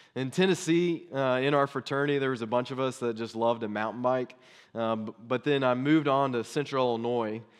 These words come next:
Uh, me and a team of others, kinda like we're doing here in Michigan, went to go establish a, a ministry in Illinois. Uh, I don't know if you've spent much time in Illinois, but it's just, like, one giant cornfield. Yeah, flat. <laughs>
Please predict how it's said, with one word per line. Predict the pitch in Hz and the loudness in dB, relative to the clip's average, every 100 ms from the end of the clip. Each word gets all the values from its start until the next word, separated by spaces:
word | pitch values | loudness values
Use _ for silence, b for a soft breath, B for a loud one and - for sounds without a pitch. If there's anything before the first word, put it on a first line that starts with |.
| b b | b b
Uh, | 120 117 | -6 -2
me | 127 | -2
and | 131 | -2
a | 117 | -2
team | 143 135 | -4 -4
of | 123 | 0
others, | 123 120 - | 2 0 -4
kinda | 131 | -4
like | 127 117 | -4 -4
we're | 120 | -6
doing | 127 123 | -6 -6
here | 123 | -6
in | 117 | -4
Michigan, | 113 120 131 123 120 | -4 -6 -6 -6 -6
went | 120 117 | -8 -6
to | |
go | 113 117 | -4 -4
establish | 107 - 117 120 123 - | -4 -2 0 0 -2 -4
a, | 110 113 123 | -8 -8 -6
a | |
ministry | 135 214 135 139 | 0 0 0 -2
in | 135 | 0
Illinois. | 131 123 151 147 113 107 B B B _ | 0 0 0 0 -2 -6 B B B _
Uh, | 113 | -2
I | 120 139 | 2 2
don't | 160 | 2
know | 147 | 0
if | 135 | -2
you've | 120 | -10
spent | - 147 | -2 0
much | 135 - | 0 0
time | 139 | -2
in | 131 | 0
Illinois, | 127 123 127 123 | 0 0 0 -2
but | 123 | -4
it's | 131 | -6
just, | 139 | -4
like, | 139 117 | -4 -2
one | 123 139 127 | -2 -2 0
giant | 131 123 104 - | 0 0 0 -6
cornfield. | 107 98 - 98 101 | -8 -8 -8 -6 -4
Yeah, | 120 87 82 | -4 -4 -6
flat. | - 131 123 101 - - - | -4 0 0 0 -6 -8 0
<laughs> | 196 | 0